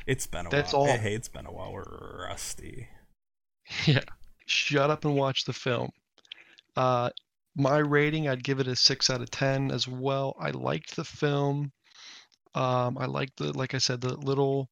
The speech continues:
Speaker 2: the little, uh, nods to the Stephen King universe. I like some of the changes that they made compared to the original one.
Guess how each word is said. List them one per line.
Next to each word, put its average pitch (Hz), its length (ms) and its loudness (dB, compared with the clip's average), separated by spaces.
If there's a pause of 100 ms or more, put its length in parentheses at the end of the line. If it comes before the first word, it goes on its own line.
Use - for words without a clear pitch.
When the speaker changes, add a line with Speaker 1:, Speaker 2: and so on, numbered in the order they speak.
(1040)
Speaker 2:
the 147 100 2
little, 143 360 4
uh, 131 420 2 (240)
nods 131 500 2
to - 120 -4
the 123 200 -2
Stephen 123 300 -2
King 123 240 -2
universe. 147 960 0 (160)
I 135 80 -2
like 127 400 0 (160)
some 131 280 2
of 127 60 0
the 120 120 -4
changes 135 640 2
that 131 140 -4
they 127 120 0
made 123 340 0
compared 123 460 -2
to 120 60 -4
the 117 200 -6
original 143 560 0
one. 131 800 -2